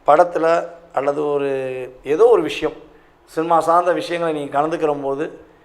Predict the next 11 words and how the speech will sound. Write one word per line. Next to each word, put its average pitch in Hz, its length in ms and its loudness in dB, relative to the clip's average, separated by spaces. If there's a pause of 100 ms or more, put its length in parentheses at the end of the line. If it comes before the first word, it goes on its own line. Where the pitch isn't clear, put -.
(340)
உறுதியாக 160 500 4
உங்களுக்கு 147 360 -4
ஒரு 123 120 -2
அங்கீகாரம் 151 440 0
கிடைக்கும். 139 460 -4
ஒரு 127 160 -6
ஏற்றத்தை 151 500 -4
கொடு-, 131 440 -2
கொடுக்கக்கூடிய 135 420 -10
விஷயமாக 135 440 -4
இருக்கும். 131 300 -6